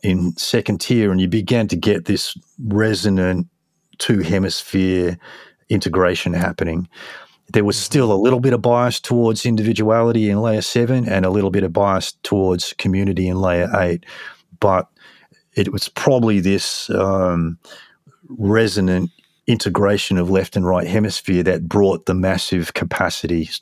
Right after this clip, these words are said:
Speaker 1: problem-solving capacity and consciousness expansion that we see in, in the second tier. So layer eight showed up as being communally oriented. He said it was very spiritual, um, and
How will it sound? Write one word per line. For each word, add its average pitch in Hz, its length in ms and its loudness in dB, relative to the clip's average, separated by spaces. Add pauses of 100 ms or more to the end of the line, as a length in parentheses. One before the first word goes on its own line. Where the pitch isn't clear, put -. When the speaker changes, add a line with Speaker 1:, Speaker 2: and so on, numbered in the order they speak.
Speaker 1:
problem-solving 87 540 -2
capacity 82 600 -4
and 82 240 -6
consciousness - 520 -6
expansion 85 520 -4
that 92 120 -2
we 85 80 -2
see 90 240 -4
in, 85 220 -4 (280)
in 92 100 -4
the 85 60 -4
second - 300 -6
tier. 85 280 -2 (880)
So - 240 0
layer 110 400 2
eight 101 260 0 (360)
showed 95 340 0
up 95 180 -2
as 92 80 -2
being 92 600 -2
communally 101 520 0
oriented. 90 640 -2 (800)
He 101 100 -2
said 101 200 0
it 101 100 2
was 90 120 0
very 95 280 0
spiritual, 98 640 -2 (1000)
um, 90 720 0 (840)
and 90 580 0